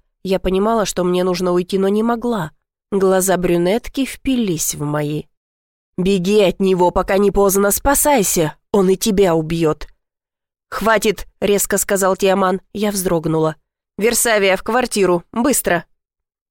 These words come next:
Я резко выдохнула и быстрым шагом пошла в сторону дома. Водитель шел следом за мной. Даже не помню, как пересекла фойе, оказалась в лифте, а потом и в квартире.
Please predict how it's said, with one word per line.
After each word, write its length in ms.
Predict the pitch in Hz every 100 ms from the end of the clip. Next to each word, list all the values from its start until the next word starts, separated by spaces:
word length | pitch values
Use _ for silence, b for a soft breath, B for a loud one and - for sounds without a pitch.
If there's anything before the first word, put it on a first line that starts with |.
| -
Я 140 | 190
резко 320 | 175 170 - 180
выдохнула 520 | 214 247 254 240 226
и 60 |
быстрым 400 | 208 233 - 220
шагом 340 | 202 226 226 226
пошла 320 | 208 202 202
в 60 | -
сторону 400 | 196 196 214 208
дома. 380 | 175 156 151 _ _ _
Водитель 460 | 180 165 226 254 220
шел 260 | - 202 208
следом 420 | 202 175 170 180
за 160 | 185
мной. 380 | 196 175 147 135 _ _ _ _ _ -
Даже 280 | 220 220 233
не 120 | 240
помню, 380 | 262 226 196 180
как 220 | 190 -
пересекла 500 | 196 202 208 202 202
фойе, 440 | - 226 214 180
оказалась 580 | 160 180 180 185 185 185
в 40 | 190
лифте, 360 | 247 - 269
а 180 | - 220
потом 360 | 202 208 185 185
и 20 |
в 100 | -
квартире. 600 | 185 196 - 170 151